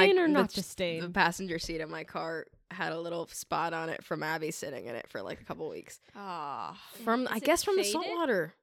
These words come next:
Speaker 2: Yeah,
Speaker 3: I
Speaker 2: I
Speaker 3: guess
Speaker 2: know.
Speaker 3: from the salt water.
Speaker 2: Cyrus, you should do chlorine.
Speaker 1: Not, not
Speaker 2: Not
Speaker 1: chlorine. <laughs>
Speaker 2: chlorine.
Speaker 3: I don't like chlorine as much as salt water. It makes your skin soft when you get out.
Speaker 2: Uh, true, but also chlorine, well, there's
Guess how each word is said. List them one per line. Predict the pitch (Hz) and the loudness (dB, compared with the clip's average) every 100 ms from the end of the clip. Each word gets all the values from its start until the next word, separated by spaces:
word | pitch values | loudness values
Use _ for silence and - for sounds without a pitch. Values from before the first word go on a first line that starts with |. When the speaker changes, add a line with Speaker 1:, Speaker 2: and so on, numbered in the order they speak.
| _ _ _ - | _ _ _ -6
Speaker 2:
Yeah, | |
Speaker 3:
I | 359 | -2
Speaker 2:
I | |
Speaker 3:
guess | 349 | 0
Speaker 2:
know. | 370 285 | 2 0
Speaker 3:
from | 262 | -2
the | |
salt | - 180 156 | -6 -8 -8
water. | 147 151 | -8 -4
Speaker 2:
Cyrus, | 170 202 208 208 - - _ _ _ _ | 0 2 2 0 -4 -16 _ _ _ _
you | 196 | -4
should | 185 185 | -2 -4
do | 165 160 170 | -4 -6 -6
chlorine. | - 180 135 78 73 175 _ _ _ _ _ _ - | -8 -8 -6 -8 -10 -12 _ _ _ _ _ _ 0
Speaker 1:
Not, | 233 285 - - | 8 10 10 8
not | 285 | 8
Speaker 2:
Not | 269 - | 8 6
Speaker 1:
chlorine. | 202 190 185 156 220 370 | 0 4 4 4 8 8
<laughs> | - | 8
Speaker 2:
chlorine. | - 403 - 415 - | 6 10 12 10 6
Speaker 3:
I | 294 | 0
don't | 330 302 | -2 -2
like | 277 - | -6 -8
chlorine | - 190 185 180 | -6 -4 -2 -4
as | - | -8
much | 175 170 | -12 -12
as | |
salt | - - - | -14 -14 -14
water. | - 92 - | -12 -12 -6
It | |
makes | 214 233 | -6 -2
your | 294 | -2
skin | 269 - 226 226 | -4 -4 -6 -4
soft | 180 170 180 | -6 -6 -8
when | 165 | -10
you | 156 | -8
get | 160 | -6
out. | 151 - - 494 | -6 -8 -8 -2
Speaker 2:
Uh, | 508 311 285 | 0 0 -2
true, | 320 294 240 | -2 -2 -2
but | - | -2
also | 277 - 349 | -2 -4 -6
chlorine, | - 269 277 269 - _ - | -4 -4 -2 -4 -8 _ -8
well, | 494 480 480 480 480 480 480 494 | -4 -2 -2 0 0 0 0 -2
there's | 453 | -2